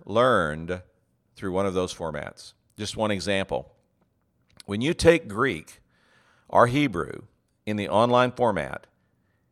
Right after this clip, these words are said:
if you're not getting it, you can go over the lessons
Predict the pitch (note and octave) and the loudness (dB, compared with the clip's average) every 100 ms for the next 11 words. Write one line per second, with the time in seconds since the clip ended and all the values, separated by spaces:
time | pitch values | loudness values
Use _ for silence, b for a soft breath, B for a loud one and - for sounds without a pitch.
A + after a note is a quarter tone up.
0 | _ _ G2+ F2 C3 D3 D3+ B2+ D3 D#3+ | _ _ -10 -4 4 4 4 2 0 0
1 | E3+ - - - A#2 A#2+ A#2 G#2 A2 G#2 | -2 -4 -20 -8 -8 -6 -4 2 2 2
2 | G2+ G2 F#2+ - E2 C#2+ | 0 2 0 0 -10 -10